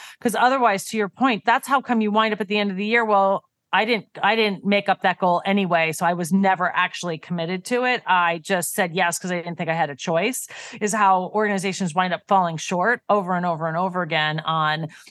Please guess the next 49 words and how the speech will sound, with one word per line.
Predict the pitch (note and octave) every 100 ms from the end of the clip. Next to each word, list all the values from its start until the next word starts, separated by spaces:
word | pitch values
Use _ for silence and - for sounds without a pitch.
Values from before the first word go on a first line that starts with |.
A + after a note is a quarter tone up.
| _
timelines | - A3+ A3 G3+ F3+ E3+ E3 E3 -
or | F#3+ F3 E3+
revenue | E3+ G#3+ G3+ F#3+ F#3 F3+
expectations | E3+ - F#3 E3 - E3+ D#3 F#3 E3 E3 D#3 -
or, | G3+ G3 F3
or, | F#3 D#3
or | G#3+ A#3
the | D#3+
list | E3+ F#3 -
goes | D#3+ E3
on | E3
and | E3
on. | G3+ A3 E3 E3 - - -
'Cause | A3
it's | G#3 -
like, | G#3+ G3
Well, | G#3+ F3+ F#3+ G3 - _ _ _ _ - G#3+ - _ _ _ _
I | G3+ C4
didn't, | C#4 G#3+ -
somebody | C#4 C#4+ C4
made | A3 G#3 F#3+
that | F#3
number | G3 F#3 F#3
up | G3 F#3
and | F3 F#3
I | G3
had | G3 F3+
no | F#3
say | E3+ G#3 F#3+
in | F#3
it | F3+
and | F3+
it | D#3+
didn't | F#3
make | F3 F3
any | F3 E3
sense | F3+ E3+ -
to | G3
me. | F3+ E3+ F3
And, | D#3 E3+ D#3+ D#3+ D#3+
and, | D#3+ E3+ E3
you | - G3
know, | D3 D#3+
and | F3
so | F3
there's | E3 F3+
a | E3+
whole | D#3+ F#3+ E3+
long | F3 G3+